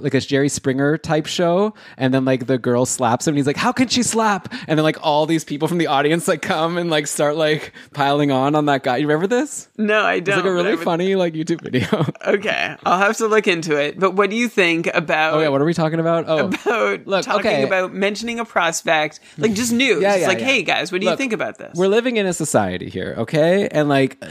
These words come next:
Speaker 1: different
Speaker 2: <laughs>
Speaker 1: societies have, like, social norms, and I don't wanna comment on your society's social norms. So, like, for me, like, it, like, I think that it should be fair game. Like, in my league, like, if I'm the one developing the society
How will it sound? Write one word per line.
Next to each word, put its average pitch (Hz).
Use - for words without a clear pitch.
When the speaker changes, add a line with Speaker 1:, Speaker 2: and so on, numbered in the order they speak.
Speaker 1:
different 170
Speaker 2:
<laughs> 190
Speaker 1:
societies 151
have, 147
like, 139
social 139
norms, 101
and 139
I 170
don't 208
wanna 165
comment 127
on 123
your 127
society's 113
social 107
norms. 98
So, 131
like, 120
for 135
me, 240
like, 151
it, 170
like, 170
I 190
think 180
that 147
it 135
should 131
be 123
fair 117
game. 104
Like, 135
in 131
my 147
league, 151
like, 131
if 120
I'm 143
the 147
one 139
developing 123
the 120
society 117